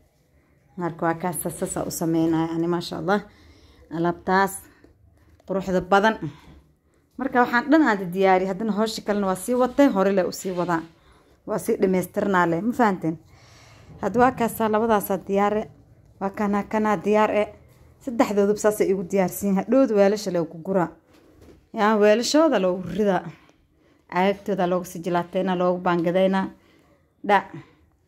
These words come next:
Ani adduunkay kala hora u diyaarsaday. Dooraday way ii jarjaran tahay. Barbarooni yaraa jarjaraaya. Wax dhan waa saddex gashanaya. Yaa, bariisku ii karsan yahay.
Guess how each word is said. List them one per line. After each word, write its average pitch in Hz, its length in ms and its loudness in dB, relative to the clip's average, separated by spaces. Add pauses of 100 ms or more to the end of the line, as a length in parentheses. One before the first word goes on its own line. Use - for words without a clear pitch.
Ani 190 160 -4
adduunkay 196 460 -2
kala 185 220 -4
hora 185 180 2
u 175 60 -2 (180)
diyaarsaday. 185 580 0 (680)
Dooraday 190 340 0
way 165 160 2
ii 196 80 -2
jarjaran 190 420 -2
tahay. 196 240 2 (160)
Barbarooni 196 460 -2
yaraa 190 180 2
jarjaraaya. 190 580 0
Wax 190 200 -2
dhan 196 140 -2
waa 180 80 0
saddex - 320 -12
gashanaya. 196 520 0 (640)
Yaa, 233 220 0
bariisku 190 460 -6
ii - 120 -2
karsan 208 420 -8
yahay. 196 280 2